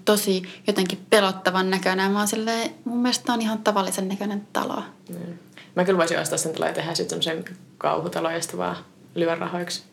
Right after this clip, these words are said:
Speaker 1: No
Speaker 2: Tai
Speaker 1: joo.
Speaker 2: siis mä en ymmärrä, miksi joku ei tehnyt silleen. Sitten ei tarvitsisi olla niitä kylttejä, että älkää pysähtykö ja tuijottako, kun mä olisin silleen, pysähtykö ja tuijottakaa ja maksakaa mulle kymmenen euroa siitä.
Speaker 1: Niin, vois just silleen, että jos haluatte ottaa selfieä tän talon edessä, niin joudutte maksamaan.
Speaker 2: Niin.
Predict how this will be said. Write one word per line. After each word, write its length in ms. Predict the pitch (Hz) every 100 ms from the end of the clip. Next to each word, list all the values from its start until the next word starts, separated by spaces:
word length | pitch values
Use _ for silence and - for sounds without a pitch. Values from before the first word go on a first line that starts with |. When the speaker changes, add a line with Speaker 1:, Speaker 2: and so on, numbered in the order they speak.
| - -
Speaker 1:
No 100 | 262
Speaker 2:
Tai 100 | 247
Speaker 1:
joo. 80 | 202
Speaker 2:
siis 120 | 185
mä 80 | 190
en 60 | 208
ymmärrä, 220 | 190 175
miksi 240 | 185 190
joku 180 | 175 175
ei 160 | 170 165
tehnyt 300 | 170 165 -
silleen. 380 | 151 147 180 185 - -
Sitten 260 | - 214 185
ei 60 |
tarvitsisi 240 | 190 190 196
olla 120 | 170
niitä 160 | 156 -
kylttejä, 360 | 147 143 147
että 160 | 127 139
älkää 200 | 139 143
pysähtykö 380 | 147 151 156 147
ja 80 |
tuijottako, 320 | 147 139 139 151
kun 140 | 156
mä 60 | 139
olisin 220 | 147 160
silleen, 380 | 156 147 143 147
pysähtykö 380 | 202 226 196
ja 80 | 165
tuijottakaa 400 | 156 147 147 147
ja 60 | 143
maksakaa 340 | 139 139 135
mulle 120 | 135 147
kymmenen 300 | 143 - -
euroa 200 | 180 135
siitä. 180 | 196 190 - - - - -
Speaker 1:
Niin, 280 | 220 208 208
vois 140 | 233
just 140 | 240
silleen, 180 | - 220
että 100 | 214
jos 80 | 254
haluatte 220 | 262 240
ottaa 180 | 208 208
selfieä 440 | 202 262 262 262
tän 140 | 240 214
talon 240 | 208 240
edessä, 340 | 233 240 247 233
niin 100 | 202
joudutte 260 | 196 196
maksamaan. 600 | 180 190 - 269 262 269
Speaker 2:
Niin. 400 | - - 247 -